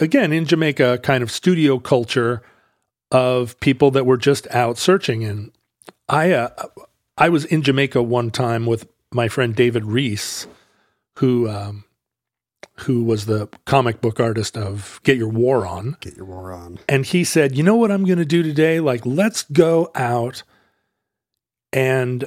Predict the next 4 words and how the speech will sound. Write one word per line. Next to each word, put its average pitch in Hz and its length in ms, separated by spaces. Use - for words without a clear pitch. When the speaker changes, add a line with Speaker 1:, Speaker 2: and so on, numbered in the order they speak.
Speaker 1:
uh, 117 400
in 131 260
Ocho 156 300
Rios 127 680